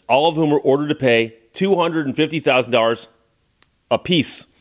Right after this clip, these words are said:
Now, she experiences congestive heart failure, and <laughs> that would do it. Told the outlet that the lawsuit was sent to her in an email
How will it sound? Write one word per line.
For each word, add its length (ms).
Now, 240
she 800
experiences 720
congestive 560
heart 220
failure, 340
and 340
<laughs> 200
that 220
would 140
do 220
it. 200
Told 240
the 100
outlet 320
that 100
the 60
lawsuit 460
was 100
sent 240
to 80
her 140
in 180
an 240
email 480